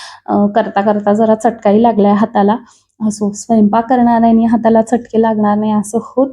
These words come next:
नाही. तर, अ, मिरच्याच्या ज्या भज्या आहेत त्याही करून झालेल्या आहेत. अ, mostly मी अजून एका वेगळ्या पद्धतीनेही करत असते, अ,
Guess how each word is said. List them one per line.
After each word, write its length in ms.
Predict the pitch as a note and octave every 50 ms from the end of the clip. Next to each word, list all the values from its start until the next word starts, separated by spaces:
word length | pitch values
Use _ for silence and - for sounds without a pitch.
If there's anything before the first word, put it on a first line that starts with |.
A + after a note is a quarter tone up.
| - -
नाही. 140 | G#3+ A3 A3+ - _ _ _ _ _ _ _
तर, 160 | - A3 A3 A3+
अ, 400 | A3 A3 G#3+ G#3+ G#3+ G#3 G#3+ G#3+ G#3 - _ -
मिरच्याच्या 520 | A3 A3 G#3+ G#3 G#3 G#3+ A3 A3 G#3+ A#3
ज्या 120 | A#3 A#3 A#3
भज्या 340 | A3+ G#3 G#3+ G3 G3+ G#3+ A3
आहेत 260 | A3+ A3 G3+ G3 G3+ -
त्याही 220 | - G#3+ G3+ G#3 G#3
करून 360 | G#3 - A#3 A3 A3 G#3+ G#3+
झालेल्या 360 | A3+ A3+ G#3 G3 G3 G3 G#3
आहेत. 120 | G3+ G3+ G3+ - - - - - - - - _ -
अ, 40 | B3
mostly 540 | A#3+ A#3 A#3+ B3 B3+ C4 C4 C4 C#4 C#4 D4
मी 120 | D4 D4
अजून 320 | C#4+ C4+ A#3+ A3+ B3+ C4
एका 380 | C4 B3+ B3+ B3+ B3 B3 B3 B3
वेगळ्या 260 | A#3+ A#3+ A#3 A3 A3
पद्धतीनेही 680 | A3+ A3+ A#3+ G#3 G3+ A3 G#3 A3+ A3+ A3 A3 A3 A3 A#3
करत 420 | A#3 A#3 B3 A3+ G#3+ G#3+ G#3+ G#3+
असते, 400 | A3+ A3+ A#3 - - G3 G#3+ G#3+ - - - - - _ _
अ, 80 | - A3